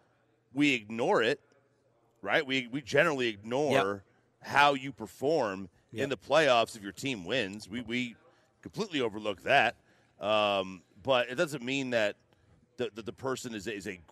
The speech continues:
Speaker 1: is a great quarterback because they win. Doesn't mean they're a bad quarterback because they lose. Doesn't mean they're a bad quarterback 'cause they win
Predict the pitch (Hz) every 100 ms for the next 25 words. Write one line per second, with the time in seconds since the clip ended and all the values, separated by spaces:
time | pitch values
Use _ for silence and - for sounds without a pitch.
0 | - 110 101 95 120 123 - 120 117 98
1 | 104 101 95 110 180 135 120 120 117 107
2 | 113 175 175 131 120 104 104 98 101 95
3 | 92 101 165 160 131 131 131 110 117 127
4 | 117 139 139 139 - 123 123 123 139 143